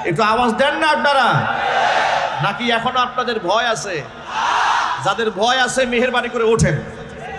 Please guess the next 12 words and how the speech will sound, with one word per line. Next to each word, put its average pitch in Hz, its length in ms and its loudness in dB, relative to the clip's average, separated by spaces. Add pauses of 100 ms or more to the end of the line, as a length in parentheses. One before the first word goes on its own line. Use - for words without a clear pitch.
(1000)
কথা 165 180 0
বলতে 233 240 0
হবে, 226 180 2
ঠিক - 200 0
কিনা 247 160 0
বলেন? 262 320 2 (2500)
আমি 302 220 -2
তো 311 100 -2
জেল 302 260 0 (100)
খাটা 277 220 2
লোক, 226 260 2 (920)
আমি 240 200 0